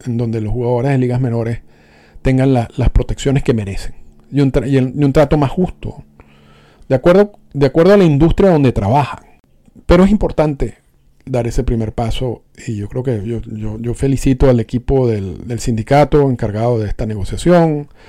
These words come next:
el, de la visión que tuvieron, de aprovechar la oportunidad, porque así como M L B veían en el convenio laboral una forma de salirse lo-, del problema que, que estaban metidos,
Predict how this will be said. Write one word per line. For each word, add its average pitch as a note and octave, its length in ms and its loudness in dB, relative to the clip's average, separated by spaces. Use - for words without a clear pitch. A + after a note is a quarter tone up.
el, A2+ 240 -4
de A#2 120 0
la A2 120 -2
visión B2 400 -2
que A#2+ 100 -2
tuvieron, C#3 600 2
de A#2+ 100 2
aprovechar A#2 580 0
la D3 80 4
oportunidad, A#2+ 760 0
porque A2+ 200 -4
así B2+ 140 -4
como C3 260 0
M B2 120 0
L B2+ 160 2
B B2 260 2
veían A#2+ 640 0
en B2 80 0
el A#2 60 -4
convenio A#2+ 360 -4
laboral A#2+ 300 0
una A#2+ 180 0
forma C3 300 2
de C3 100 2
salirse C#3 540 2
lo-, B2+ 140 2
del B2+ 220 0
problema C#3+ 480 2
que, A#2 160 -4
que - 220 -10
estaban C3+ 280 -2
metidos, C3 640 2